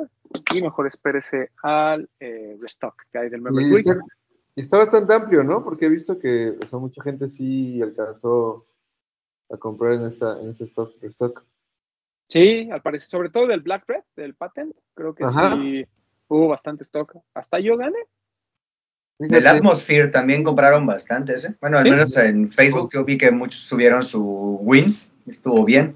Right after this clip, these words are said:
Speaker 3: Pero fue que se peleaban mucho en fotos, ¿no?
Speaker 1: Sí, no, es que
Speaker 2: Sí.
Speaker 1: tallas chicas hay, había bastantes. De hecho, desde que salió, no, no, no estuvo,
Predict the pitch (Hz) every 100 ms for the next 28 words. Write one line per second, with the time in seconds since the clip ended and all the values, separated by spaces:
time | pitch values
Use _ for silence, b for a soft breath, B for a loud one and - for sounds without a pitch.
0 | _ - 175 143 165 170 156 127 113 -
1 | - 135 139 151 147 156 135 147 135 110
2 | - _ _ _ _ _ _ _ 220 262
3 | 247 240 - 269 214 226 - 214 233 -
4 | 175 175 185 175 147 123 117 _ _ _
5 | - 143 196 208 202 220 180 202 - 302
6 | 165 147 - - 123 139 196 330 - -
7 | 160 165 165 165 175 165 180 175